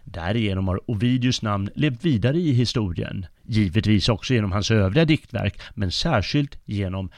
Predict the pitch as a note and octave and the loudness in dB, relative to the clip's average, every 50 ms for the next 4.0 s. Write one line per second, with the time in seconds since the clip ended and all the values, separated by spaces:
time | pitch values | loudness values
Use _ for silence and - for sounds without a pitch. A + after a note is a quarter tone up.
0 | - - G2 G#2+ F#2+ F2+ - F#2+ F#2 F#2+ G2+ - - - - G2 - - - - | -12 -6 -4 -2 -2 -2 -4 -4 -4 -4 -4 -6 -8 -10 -12 -10 -10 -10 -10 -10
1 | A2 G2+ - _ _ _ _ _ _ - - - - - A2+ C3 C3+ - - - | -12 -16 -18 _ _ _ _ _ _ -12 -10 -10 -2 2 2 2 2 2 0 0
2 | B2 C3+ D3 C3+ - - - D3+ D#3+ F#3 F3 C3 A2 G#2+ - - - - - - | 2 2 2 2 2 2 2 2 2 2 2 2 0 0 0 -2 -4 -2 -2 0
3 | A2 A#2 C#3 D#3 - - - B2+ G#2+ - - A2+ F#2+ F2+ C#3 - - - - - | 0 -2 -2 -4 -6 -6 -4 -4 -2 -2 -2 -2 0 0 -2 -2 -4 -6 -10 -14